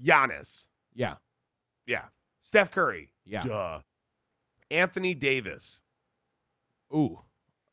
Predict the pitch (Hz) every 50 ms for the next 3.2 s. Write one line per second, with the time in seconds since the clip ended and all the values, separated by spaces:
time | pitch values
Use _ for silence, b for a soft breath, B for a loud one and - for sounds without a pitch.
0 | _ - 113 113 104 92 90 85 85 85 82 _ _ 92 87 82 95 123 135 101
1 | 78 - - _ _ _ - 113 123 131 - - - 139 135 - 156 143 120 147
2 | 139 135 - - 147 139 131 135 - - 117 - 156 147 160 175 - - 113 95
3 | 80 - -